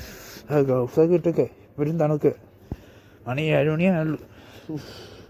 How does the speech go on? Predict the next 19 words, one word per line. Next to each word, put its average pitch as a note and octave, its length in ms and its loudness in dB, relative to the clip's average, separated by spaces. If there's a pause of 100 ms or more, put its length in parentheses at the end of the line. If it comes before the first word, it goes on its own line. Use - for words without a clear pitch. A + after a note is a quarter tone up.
(120)
ഊട്ടിയിൽ B2 340 -2 (720)
മൂന്നാറാ, C3+ 400 2 (200)
ഞാൻ C3+ 180 4
ആദ്യമായിട്ടാണ് D3 420 2 (100)
മൂന്നാറ് D3 380 0
വരുന്നത്. C#3+ 240 -6 (260)
അല്ല, C#3+ 220 2
ഊട്ടി B2+ 180 -2
വരണം, D3 180 -2 (540)
സോറി. B2+ 180 -6 (1500)
ആ D3+ 140 6
മോരങ്ങോട്ട് D3+ 460 2
പോയേക്കണമെന്ന് F3 420 2
പറഞ്ഞു, D#3 200 0 (260)
ഇനി C#3+ 140 -4
അങ്ങോട്ട് C#3 360 -2
പോട്ടെ. C#3+ 180 -8 (880)
ഓ, C3 40 -4 (1700)
നമുക്ക് C3 240 2